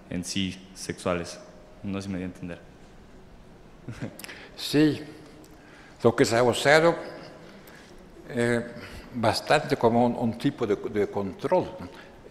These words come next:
Speaker 2: Es estímulos que, que producen, eh, un, un incremento de la activación general.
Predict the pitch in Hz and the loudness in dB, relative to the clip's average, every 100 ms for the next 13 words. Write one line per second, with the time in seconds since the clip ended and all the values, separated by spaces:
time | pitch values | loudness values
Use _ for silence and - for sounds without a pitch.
0 | - 120 107 113 - 95 95 117 107 - | -8 -4 0 -2 -2 -4 -2 -2 -4 -12
1 | - 101 - 98 85 92 101 - 98 - | -10 -8 -4 0 0 0 -2 -4 -4 -6
2 | - - - - - 98 98 107 101 - | -18 -20 -20 -20 -14 -12 -10 -8 -8 -6
3 | 104 101 101 107 101 113 131 127 110 95 | -4 -4 -4 -2 -2 -2 -4 -2 0 2
4 | 95 95 - - 104 - - 82 87 120 | 4 2 0 -4 -2 -2 -4 -2 -2 0
5 | 120 - 85 78 - | -2 -2 -8 -8 -10